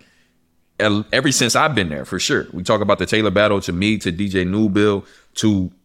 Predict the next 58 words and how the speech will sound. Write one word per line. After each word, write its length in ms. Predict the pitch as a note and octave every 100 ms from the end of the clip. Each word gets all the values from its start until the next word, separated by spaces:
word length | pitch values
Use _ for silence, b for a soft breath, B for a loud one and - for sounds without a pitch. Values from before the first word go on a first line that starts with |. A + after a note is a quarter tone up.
| _
you 120 | G#2
know 60 | G#2+
what 80 | G2+
I 20 |
mean, 160 | G2+ F#2
I 80 |
don't, 280 | G#2 E2+ D#2
Lamar, 500 | F#2 F#2+ A2 G#2 G#2+
to 360 | - F#2+ F2+ E2+ -
everybody, 400 | A#2 C3 G2+ F2
Tony 240 | - A2
Carr, 360 | G2 G#2+ G#2+ G#2
to, 440 | - F#2+ D#2+ - - -
eh, 120 | G2+ -
the 120 | F#3+
pro-, 240 | - -
the 140 | - G#2+
program 440 | - D#3+ D3+ A#2+
is 80 | G2+
continuing 420 | G#2 F#2+ C3+ B2
to 60 | G2+
grow, 460 | F2+ B2 G#2 F#2+ b b _
grow 260 | G2 C3 A#2+
in 100 | G#2
the 60 |
right 220 | G2+ A#2 -
direction. 480 | G2 C3+ - D#2+
And 180 | D#2+ F#2+
then 140 | F2+ F2
now 300 | A2+ A#2 G#2
Shrewsbury 520 | - C3+ G#2+ G#2+ G2+
is 60 |
the 100 | E2+
head 200 | F#2+ A2+
of 180 | G#2+ F2+
it, 180 | F#2+ - b b b -
and 180 | F2+
he's 220 | A2 B2 -
taking 300 | B2 A#2 A2
it 100 | G#2
off 180 | G#2+
to 100 | -
even 220 | A2+ A#2 A2+
more. 400 | D3 C3+ - -
You 120 | G#2
know, 140 | G#2 F#2+
he's 180 | G#2
continuing 460 | - F#2 C3+ D3 B2
to 80 | F#2+
push 260 | - C3 A2+
this 200 | G#2+ F2 -
even, 320 | - C#3+ B2
even 300 | A2 C3 A2
more 300 | F#2+ A2+ B2
and, 160 | G2 E2
and 200 | D#2+ D#2
farther 380 | G#2+ A#2+ A2+ G#2
up, 220 | A2+